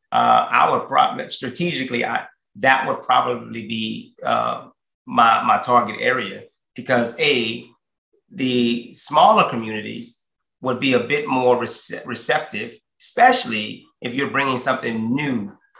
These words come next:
to their, to, to their area that would be beneficial to some of the things that they have going on.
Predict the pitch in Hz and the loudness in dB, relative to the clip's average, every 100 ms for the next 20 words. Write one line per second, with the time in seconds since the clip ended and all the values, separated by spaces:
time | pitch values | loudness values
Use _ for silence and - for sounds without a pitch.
0 | - 135 113 127 127 120 120 117 - _ | -8 -4 2 2 6 6 6 0 -8 _
1 | 127 120 120 127 117 123 107 135 131 120 | -6 -6 -6 -4 0 4 6 4 4 0
2 | 104 117 113 120 117 123 117 139 131 127 | 2 2 2 -2 -4 -2 -2 -2 -2 -2
3 | 120 117 - _ - 120 143 135 123 127 | -2 -4 -14 _ -12 0 2 4 2 0
4 | 117 104 120 117 117 - 113 113 120 117 | 0 2 2 4 4 2 0 2 2 2